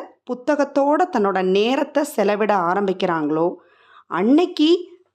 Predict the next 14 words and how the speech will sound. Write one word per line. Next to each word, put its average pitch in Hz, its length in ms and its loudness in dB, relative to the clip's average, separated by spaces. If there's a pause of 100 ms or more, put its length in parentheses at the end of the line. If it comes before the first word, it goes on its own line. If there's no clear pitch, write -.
குழந்தை 262 560 2 (840)
வாழ்க்கையில 269 540 0
சரியான 277 880 2
பாதையை 220 480 -2
சூஸ் 214 280 -4
பண்ணியிருக்கிறான் 190 600 0 (180)
அப்படிங்கிற 202 520 -2
விஷயத்த 214 520 0 (140)
நம்ம 190 600 -2 (100)
தெரிஞ்சுக்கலாங்க. 185 720 -2 (1400)
ஆக 196 300 -2
மொத்தத்துல 226 480 -2 (760)
பெற்றோர்களின் 294 760 0
மாற்றமே 185 720 0